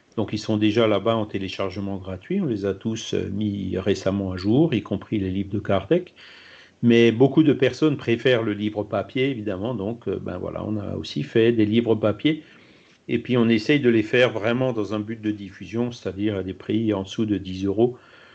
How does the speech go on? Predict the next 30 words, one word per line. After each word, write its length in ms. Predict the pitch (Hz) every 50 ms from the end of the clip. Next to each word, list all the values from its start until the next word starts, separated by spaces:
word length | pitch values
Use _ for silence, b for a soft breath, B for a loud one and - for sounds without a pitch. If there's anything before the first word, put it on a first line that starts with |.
| B B
pour 260 | _ - 107 104 - -
que, 120 | - 120
euh, 420 | 110 110 110 110 104 98 98 98
ce 160 | 98 98 - 98
soit 420 | - - - 110 110 110 110 104
rédhibitoire 680 | 87 104 101 95 95 92 98 98 - - 110 110 110 -
pour 160 | - 95 -
personne, 580 | - 107 85 - - - 113 113 120 123 139 143 b b b b b b b b _ -
voilà, 420 | - 107 110 101 95 98 104 107 - -
et 160 | 123 107 101
que, 500 | 104 - - 104 101 98 98 101 98 104 104
que 100 | - 110
chacun 380 | 104 - - 104 - - 120 120
puisse 340 | 120 - - 117 113 - -
avoir 300 | 113 110 113 107 101 107
accès. 480 | 113 113 - - - 151 156 151 156 B B B B B B B B -
Euh, 600 | 185 143 113 110 110 110 107 107 107 107 107 104 107 113
moi-même, 680 | 110 117 120 123 127 131 143 151 147 143 135 127 120 120
qui, 180 | - - 120 113
qui 180 | - - 117 113
travaille, 560 | - - - 120 110 113 120 120 117 113 113
euh, 200 | 107 104 104 104
donc 340 | 101 107 110 107 107 - 117
dans, 240 | 110 107 107 107
dans, 320 | 98 95 101 101 95 98 104
dans, 240 | 101 98 98 101 104
dans 160 | 104 98 104
la 120 | 104 104
relecture, 800 | 95 101 110 110 120 120 120 - 151 139 139 139 135 131 117 - 101
euh, 640 | 110 107 110 110 104 104 107 104 101 101 101 104